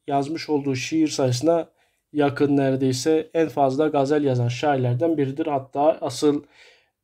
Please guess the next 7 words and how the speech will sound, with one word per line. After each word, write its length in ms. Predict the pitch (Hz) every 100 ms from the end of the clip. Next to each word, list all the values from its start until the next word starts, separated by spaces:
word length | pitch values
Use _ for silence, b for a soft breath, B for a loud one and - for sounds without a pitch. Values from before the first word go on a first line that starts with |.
| _
şöhreti 640 | - 147 139 131 123 170
gazeli, 480 | 160 135 139 143 139 135 -
gazelleriyledir. 960 | - 139 139 139 139 135 143 131 135 160 _ _ b b b b b b b _
Şem-i 420 | 156 208 240 233
Pervane 520 | 202 202 208 190 185
Mesnevisi 760 | 185 175 - 165 156 156 170 180
var. 380 | 175 170 -